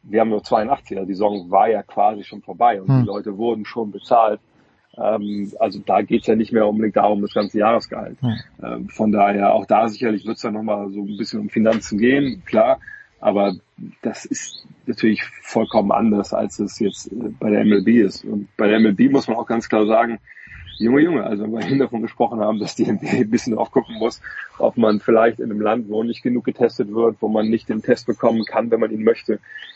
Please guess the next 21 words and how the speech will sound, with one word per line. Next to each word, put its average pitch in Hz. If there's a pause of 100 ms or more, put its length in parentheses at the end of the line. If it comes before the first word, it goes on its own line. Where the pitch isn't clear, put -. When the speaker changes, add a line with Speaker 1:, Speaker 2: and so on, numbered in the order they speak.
(140)
Speaker 1:
äh, 110 (200)
d-, - (180)
dass 120
man 113
da 113
mal 117
gucken 127
muss, 113
wann 117
man 113
dann 107
Basketball 113
spielen 107
kann, 107
wo 107
natürlich 107
dann 107
andauernd 113
getestet -
werden 98
muss. 110